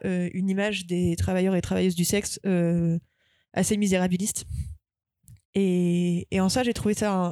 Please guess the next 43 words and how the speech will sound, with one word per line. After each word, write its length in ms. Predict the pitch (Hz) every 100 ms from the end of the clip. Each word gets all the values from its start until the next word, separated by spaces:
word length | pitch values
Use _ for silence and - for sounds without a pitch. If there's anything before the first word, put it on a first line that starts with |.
| -
important, 400 | 196 202 - 254
et 80 | 214
je 60 |
trouve 240 | - 233 -
que 100 | 220
c'est 200 | - 208
intéressant 380 | 214 240 240 254
qu'il 140 | -
soit 120 | - 214
en 80 |
B 80 | 214
D, 120 | 220
puisqu'effectivement, 920 | 254 - 214 208 - - 214 233 240 _
euh, 460 | 202 190 190 190 185 - _ _ _ _ _ _ _ _ _ _ -
le 140 | 226
texte 220 | 277 269
n'est 120 | 233
pas 160 | 214 254
que 120 | -
de 120 | 254
l'illustration 600 | 226 226 226 - 233 208
de 120 | 247 226
ce 80 |
qui 200 | - 214
est 60 | 214
dit, 300 | 190 190 - 226 220 226 _ 214
euh, 380 | 202 196 190 190
qui 200 | - 202
est 20 |
souvent 260 | - 220
le 60 | 233
cas 140 | 240
dans 240 | 233 202 185 -
plein 140 | 208
de 60 | 208
B 120 | 202
D 100 | 208
documentaires, 760 | 208 - 202 196 214 220 - - _ _
où, 240 | 202 190 185
euh, 320 | 180 180 180
au 60 |
final, 320 | 175 - 202 202
euh, 460 | 185 175 175 175